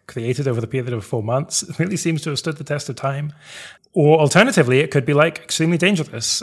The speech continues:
There were obviously, like, horrible things in that. I mean, we'll stick with the U S Constitution. There were horrible things in there. And it was the, like, legal right to slavery was proposed as, like, a constitutional amendment.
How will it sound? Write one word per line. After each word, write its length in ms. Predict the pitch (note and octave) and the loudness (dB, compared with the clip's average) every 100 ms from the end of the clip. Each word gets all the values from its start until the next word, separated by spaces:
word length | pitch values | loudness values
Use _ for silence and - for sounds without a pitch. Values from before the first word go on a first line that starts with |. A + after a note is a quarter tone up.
| - | -6
There 140 | B2 B2 | 0 2
were 100 | C3 | 2
obviously, 400 | A#2+ B2+ - C#3 | 0 0 0 4
like, 220 | C3+ - | 2 2
horrible 520 | - - D3 D3 E3 | 0 6 6 6 2
things 460 | D#3 G3 B2 A2+ G#2+ | 2 2 2 -2 -2
in 160 | C3 | -2
that. 260 | C3 C#3+ - - | 0 -2 -6 2
I 60 | |
mean, 160 | D3+ C3 | 4 4
we'll 120 | B2 | 2
stick 260 | - G3+ - | 0 -2 -2
with 80 | |
the 60 | A#2+ | -2
U 120 | B2 | 0
S 80 | B2+ | -2
Constitution. 520 | - C3 - C#3+ - | -2 -6 -8 -10 -10
There 80 | G#2 | -10
were 80 | G#2 | -4
horrible 300 | A#2+ C3 D3+ | -4 -4 -4
things 280 | E3+ F3+ B2+ | -2 -2 -2
in 100 | G#2 | -4
there. 240 | G#2 - - - - - | -6 -10 -16 -20 -20 -4
And 220 | C#3 A#2+ - | -2 0 2
it 180 | D3+ D3 | 2 2
was 500 | C3 A#2+ - - _ _ _ | 0 0 -2 -6 _ _ _
the, 100 | C#3+ | -2
like, 300 | B2 A2+ - - | 0 0 -4 0
legal 380 | C#3 E3 D3 | 4 6 4
right 240 | A#2+ C3+ - | 4 2 2
to 100 | A#2+ | -4
slavery 600 | - C3+ D#3 A2 G2 - | 0 2 2 0 -6 -4
was 220 | C3 C3 | 0 2
proposed 580 | - A#2 C#3+ D#3 G#2 G2 | 2 2 4 4 0 -6
as, 160 | G#2 A2+ | -8 -8
like, 140 | A#2 | -8
a 60 | A2 | -6
constitutional 640 | B2 B2+ - B2 - A2+ | -6 -8 -6 -6 -6 -6
amendment. 440 | G#2 C3+ A2 G2+ | -2 -2 -4 -6